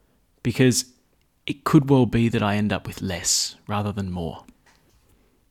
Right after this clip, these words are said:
So what does Jesus say to that? Exactly this.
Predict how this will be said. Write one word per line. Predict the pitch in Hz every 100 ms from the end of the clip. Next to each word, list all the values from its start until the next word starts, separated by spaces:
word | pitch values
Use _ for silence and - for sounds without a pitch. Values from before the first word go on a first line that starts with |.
| _ _ _ _ _
So | - -
what | 117 120
does | 110
Jesus | - 110 101 104
say | - 104 95
to |
that? | 87 78 78 - - _ _ _ _ _ _ _ _ _ _ _ _ _ _ _
Exactly | 131 120 104 131 143 151 127
this. | 104 101 80 - - -